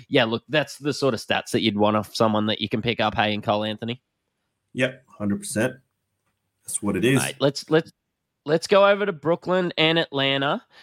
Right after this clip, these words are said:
Speaker 1: Um, the Hawks scored a hundred and fifty-two today in a loss. So there's plenty of points to go around. Um, Saddiq Bey and Bogdanovic played thirty and twenty-six minutes, uh, which, with a double-double for Saddiq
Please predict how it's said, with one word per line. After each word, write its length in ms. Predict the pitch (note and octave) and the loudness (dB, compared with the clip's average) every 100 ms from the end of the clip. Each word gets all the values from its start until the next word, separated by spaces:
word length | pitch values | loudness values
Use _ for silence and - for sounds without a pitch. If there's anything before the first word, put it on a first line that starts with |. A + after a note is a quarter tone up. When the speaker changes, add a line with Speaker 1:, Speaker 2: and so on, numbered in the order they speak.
| - - | -12 0
Speaker 1:
Um, 380 | C#3+ C#3+ C#3 - | 2 2 -2 -4
the 160 | C#3+ C#3+ | -2 0
Hawks 280 | F#3 B3 | -2 -4
scored 220 | - C4 C4+ | -8 -4 -4
a 60 | |
hundred 320 | F#3+ F#3 F#3 | -2 -4 -4
and 100 | F#3 | -4
fifty-two 680 | - F3+ - F3 C#3 D3+ D3 | -2 -4 -2 -4 -4 -2 -2
today 340 | - C#3 A#2+ A#2+ | -2 -2 -2 -4
in 100 | B2+ | -4
a 60 | |
loss. 480 | G#2+ G2+ G#2 - - - - | -6 -8 -12 -16 -20 -20 -18
So 280 | - F#3 D#3+ | 0 4 4
there's 220 | E3 E3 | 2 -2
plenty 400 | - - F3+ G#3 | -4 0 4 4
of 160 | A3+ F3 | 2 -4
points 380 | - C#3 C#3 - | -6 -4 -6 -8
to 100 | C#3 | -4
go 240 | C3 A#2 | 0 2
around. 640 | A2+ A2 A#2 G#2 G#2 C3+ - - - - | 2 0 -4 -4 -8 -10 -14 -20 -16 0
Um, 320 | D3+ C#3+ C#3 - | 2 2 -2 -8
Saddiq 280 | - F#3 C4+ - | -6 -6 -2 0
Bey 240 | G3 F#3+ | 0 0
and 120 | D#3+ | -2
Bogdanovic 800 | C#3 - - G2+ C#3+ F#3 - - | -4 -6 -8 -10 -10 -10 -12 -4
played 240 | F3 C3 | -2 -2
thirty 460 | A2 - D3+ F#3 G#3+ | -4 0 2 2 0
and 100 | F#3+ | -4
twenty-six 640 | - C#3+ C#3 - C3 - | -4 -4 -4 -4 -8 -4
minutes, 500 | A#2+ A2+ G#2+ A2 - - - D#3 | -4 -2 -2 -6 -12 -20 -18 0
uh, 100 | C#3+ | 2
which, 200 | C#3+ - A#2 - - | 2 -2 -10 -12 -4
with 200 | D#3 C3+ | -4 -2
a 40 | |
double-double 560 | A2+ C#3 C#3+ C#3 C3 B2+ | 0 2 2 0 0 -2
for 120 | C3 | -6
Saddiq 520 | B2 B2+ A2 A2+ A#2+ | -6 -4 -2 -2 -4